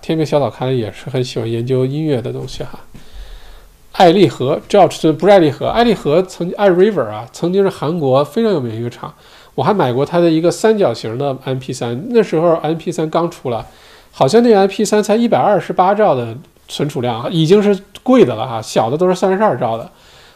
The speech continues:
哦，当时就觉得音质好得不得了。iRiver 后来出了米老鼠限量版的小M P三播放器，哎，这个，这个公司哪儿去了？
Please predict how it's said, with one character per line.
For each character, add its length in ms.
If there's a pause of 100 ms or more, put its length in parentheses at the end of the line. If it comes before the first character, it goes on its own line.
哦， 300
当 160
时 140
就 100
觉 140
得 60
音 180
质 120
好 220
得 80
不 120
得 120
了。 240 (640)
iRiver 540
后 160
来 120
出 220
了 260 (140)
米 140
老 180
鼠 300
限 200
量 220
版 240
的 320
小 260 (220)
M 140
P 160
三 180
播 100
放 100
器， 240 (360)
哎， 160
这 160
个， 160 (120)
这 140
个 60
公 160
司 180
哪 120
儿 80
去 220
了？ 140